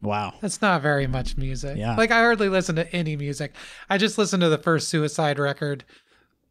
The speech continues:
Speaker 2: on repeat. That's the,
Speaker 1: <laughs>
Speaker 2: that's my whole life. I,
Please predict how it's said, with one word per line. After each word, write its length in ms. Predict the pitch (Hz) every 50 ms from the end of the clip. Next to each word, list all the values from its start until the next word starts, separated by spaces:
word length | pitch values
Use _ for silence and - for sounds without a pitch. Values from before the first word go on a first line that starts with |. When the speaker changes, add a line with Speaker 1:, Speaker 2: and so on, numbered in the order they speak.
| _ -
Speaker 2:
on 200 | 175 160 156 147
repeat. 520 | 147 147 143 139 - 139 131 120 123 -
That's 260 | - 175 170 165 - -
the, 180 | - 190 175 190
Speaker 1:
<laughs> 100 | 190 170
Speaker 2:
that's 320 | 196 185 180 175 - -
my 140 | 196 180 160
whole 320 | - 160 196 190 185 180
life. 480 | 170 156 139 131 127 123 123 - 190 349 - -
I, 260 | 185 175 170 139 -